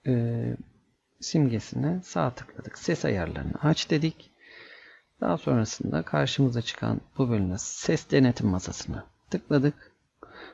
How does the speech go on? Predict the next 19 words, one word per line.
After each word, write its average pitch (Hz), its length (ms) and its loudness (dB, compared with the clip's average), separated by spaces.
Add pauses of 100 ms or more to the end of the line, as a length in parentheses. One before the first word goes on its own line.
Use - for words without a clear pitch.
(260)
Karşımıza 151 460 6
açılan - 380 2
bu 143 80 2
panelde 151 680 4
kayıta - 400 -2
geliyoruz. 139 500 0
Mikrofon 127 580 4 (840)
seçili 151 400 0
hale 139 200 4
getirdik. 139 640 -2
Özelliklere 113 640 0
tıkladık. 147 520 -2 (680)
Bakın 196 240 2
burada 196 160 0
geliştirmeler 139 840 6
var. - 200 -8 (1400)
Bu 185 200 0
geliştirmeler 170 840 6
bölümünde 147 600 6